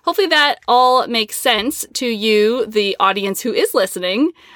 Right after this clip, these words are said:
um, because we do have an audience who listens, and we're really grateful to you guys because it, it just makes it fun. I mean, I think it adds a layer of fun. I just think doing something because it's fun is not maybe talked about as much.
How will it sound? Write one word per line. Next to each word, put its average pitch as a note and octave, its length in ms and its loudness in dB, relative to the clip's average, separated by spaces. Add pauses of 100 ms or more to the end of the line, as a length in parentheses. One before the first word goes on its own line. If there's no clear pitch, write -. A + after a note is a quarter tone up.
(160)
um, G3+ 220 0
because C4 260 -4
we C4+ 80 -2
do F#4+ 160 4
have D4 140 0
an G#3+ 80 -4
audience F3+ 400 -2
who G3+ 100 -2
listens, F3+ 360 -4
and G3+ 80 -6
we're G3+ 80 -6
really B3 280 4
grateful G3+ 600 0
to - 120 -6
you G#3+ 100 0
guys G3+ 240 2
because G#3+ 240 0
it, - 200 -2
it A#3+ 80 -8
just D4 120 -2
makes F4+ 160 0
it F4 80 0
fun. - 400 -2
I G3+ 60 -6
mean, G#3 140 -2
I - 20 -4
think A3 160 -2
it - 100 -2
adds F#3 180 0
a G3 60 -2
layer E3+ 240 -2
of F3+ 140 -6
fun. B3 320 -2
I E3 100 0
just F3+ 160 -8
think F#3 300 -4 (640)
doing A#3+ 360 2
something A#3 560 0
because G3+ 400 -2
it's - 180 -2
fun G3+ 640 0
is F#3 320 2
not F3+ 260 0
maybe F3 220 -6
talked - 340 -6
about - 280 -8
as - 180 -8
much. - 320 -8